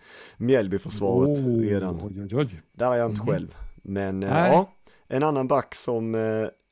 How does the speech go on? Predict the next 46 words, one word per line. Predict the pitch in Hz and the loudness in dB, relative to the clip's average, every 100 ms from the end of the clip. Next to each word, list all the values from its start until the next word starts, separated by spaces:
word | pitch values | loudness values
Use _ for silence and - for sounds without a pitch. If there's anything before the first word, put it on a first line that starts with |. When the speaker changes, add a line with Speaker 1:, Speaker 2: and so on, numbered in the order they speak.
| _ - | _ -8
Speaker 1:
vi | 104 | -4
har | 104 104 104 104 | -2 0 -2 -4
tagit | - 107 107 | -4 -6 -4
med | 110 107 | -6 -4
här | 107 101 101 - | -2 -4 -6 -12
för | - - 95 - | -14 -8 -6 -6
en | 104 98 | -4 -4
miljon | 101 101 | -2 -2
mer, | 104 95 | -2 -4
fem | - 98 95 | -4 -8 -4
komma | 101 95 | -6 -6
fem, | 101 95 95 | -6 -6 -8
då | 101 92 | -6 -4
har | 92 | -4
vi | 92 92 - 143 | -4 -6 -6 -4
Gevert | 123 98 92 90 - | -2 -2 -4 -6 -10
i, | - 101 92 90 | -8 -6 -4 -4
eh, | 87 - | -6 -8
Västerås, | 85 98 - 120 123 165 90 - - | -6 -6 -6 -6 -4 -4 -6 -10 -12
Mattias. | 95 87 80 78 - - _ _ _ - | -14 -8 -6 -6 -8 -18 _ _ _ -10
Speaker 2:
Mm. | 120 123 160 180 214 240 254 - - - _ | -4 0 2 4 4 2 0 -10 -20 -20 _
Nej, | 147 | -2
men | 170 | 2
han | 196 220 | 4 4
har | 220 | 4
vi | 240 | 0
spanat | - - 208 185 | -2 2 4 6
in | 139 120 | 4 4
lite. | 117 110 | 4 2
Det | 120 | 0
här | 139 185 180 | 4 6 6
är, | 160 147 - - | 6 4 0 -4
om | 156 170 170 | -2 0 2
man | 170 170 | 2 0
har | 175 | 0
suttit | - 220 208 208 - | 0 -2 -2 -6 -4
på | 151 | 2
Gevert | 120 120 113 131 | 4 4 2 -2
och | |
spelat | - 147 135 143 | 0 2 2 0
honom, | 120 110 113 | -2 -2 0
då | 131 | 0
har | |
man | 139 127 | 0 -4
haft | 120 - | -8 -6
ganska | 123 107 - | -6 -4 -6